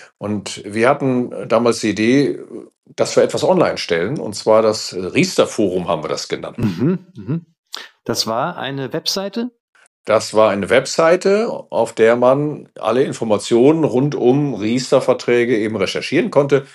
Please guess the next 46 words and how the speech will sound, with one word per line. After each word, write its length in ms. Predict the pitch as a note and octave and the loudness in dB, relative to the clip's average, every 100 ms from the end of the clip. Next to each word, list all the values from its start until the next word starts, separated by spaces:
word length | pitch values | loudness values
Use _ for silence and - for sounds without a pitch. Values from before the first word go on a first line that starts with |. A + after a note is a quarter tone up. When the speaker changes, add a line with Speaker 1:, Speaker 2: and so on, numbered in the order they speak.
| - | -6
Speaker 1:
Also 240 | - - | -4 -4
die 80 | - | -6
ganzen 340 | F2 E2 - F2+ | -6 -6 -8 -2
Grundlagen, 560 | A#2+ A#2+ A#2 G#2+ G#2 | 0 2 2 2 2
die 60 | G2 | 0
dahinter 320 | F#2+ C#3 A#2+ | 0 0 -2
stehen, 360 | - G#2 G2+ F#2 | 0 0 0 0
was 120 | F2+ | -2
für 140 | G#2+ | -6
Zulagen 440 | - C3+ A#2+ G#2+ G#2+ | -6 -2 2 2 0
es 120 | G2+ | -6
gibt, 160 | G2+ | -6
in 140 | G2+ F#2+ | -6 2
welcher 260 | G#2+ G#2+ | 2 2
Konstellation 640 | G#2 G#2 G2+ G2+ F#2+ D3+ C3+ | -2 -2 -2 -2 0 0 0
es 80 | - | -2
die 140 | A2+ | -4
gibt. 240 | A2+ - - - - - | -4 -6 -18 -20 -20 -6
Da 100 | G#2 | -2
gab's 260 | G2 G2+ - | 2 0 0
einen 80 | F#2+ | -2
Rechner, 640 | F#2+ C3 - C#3+ C#3 C3 | 0 0 0 4 4 4
da 120 | A#2+ | 2
man 160 | A2+ G2+ | 0 -4
einen 60 | |
Zulagenrechner, 1000 | F#2+ - A#2+ B2 A#2 A2 A#2 - B2 A#2+ G#2 | -6 -6 -2 0 0 0 0 -2 -2 -2 -2
wo 40 | |
man 200 | G#2 G2 | -4 -4
es 160 | F#2+ F#2+ | -6 -4
errechnen 440 | G2 A2+ - G2+ | -2 -4 -4 -4
konnte, 300 | A2 G2 G2+ | -2 0 -2
welche 240 | F#2+ - | -4 -8
Zulagen 380 | G2+ A#2+ G#2 G2 | -12 -4 -2 -4
stehen 240 | - A2 G2+ | -4 -6 -2
mir 60 | |
denn 200 | F#2+ F2+ - _ | -4 -6 -16 _
als 200 | G#2+ G2+ | -10 -8
Verbraucher 500 | - F#2+ D#2 G#2 A#2 | -4 -2 2 2 4
überhaupt 340 | G#2 F2+ F2+ - | 2 2 0 -2
zu, 180 | F3+ E3 | -2 0
wenn 80 | |
ich 80 | C3+ | 0
so 80 | - | 0
einen 80 | B2 | 0
Vertrag 440 | A2+ - A#2 A2+ | -2 0 0 0
abschließe, 580 | F2 - - G#2 A2+ | -2 -4 -10 -6 -4